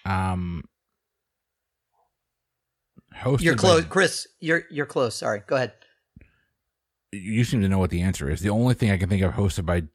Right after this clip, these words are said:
Speaker 1: Joel McHale is The Soup.
Speaker 2: And the only thing that works with the anagram is Talk Soup.
Speaker 1: Okay. So
Speaker 2: I know there,
Speaker 1: that
Speaker 2: I, I don't know if there was a show called Talk Soup. I know there was a Weird Al Yankovic song called Talk Soup.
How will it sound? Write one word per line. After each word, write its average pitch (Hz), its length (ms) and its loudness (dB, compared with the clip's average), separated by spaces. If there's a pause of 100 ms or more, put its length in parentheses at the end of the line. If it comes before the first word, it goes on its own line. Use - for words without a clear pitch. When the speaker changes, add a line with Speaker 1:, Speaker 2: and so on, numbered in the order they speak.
(120)
Speaker 1:
Joel 92 220 0
McHale 87 520 -4
is - 120 -8
The - 100 -10
Soup. 76 460 -6 (680)
Speaker 2:
And 151 160 0
the 147 60 0
only 143 180 0
thing 151 200 -2
that 127 100 -2
works 139 280 -2
with 147 120 -8
the 139 120 0
anagram 131 320 0
is 113 120 -4
Talk - 360 -2
Soup. - 320 -8 (4000)
Speaker 1:
Okay. 92 640 -4 (480)
So 90 320 -2
Speaker 2:
I 139 60 2
know 160 180 4
there, 143 180 2
Speaker 1:
that 147 140 -2
Speaker 2:
I, 135 200 4
I 131 60 0
don't 175 200 2
know 165 100 4
if - 80 -4
there 160 100 4
was 127 120 -2
a 117 40 -6
show 151 240 2
called 117 260 -2
Talk 117 200 -2
Soup. - 180 -6
I 127 60 2
know 127 160 2
there 127 100 0
was 120 120 0
a 117 40 -6
Weird 117 220 0
Al 110 100 0
Yankovic 120 400 -2
song 120 200 -8
called 113 180 -4
Talk 107 220 -8
Soup. 135 280 -8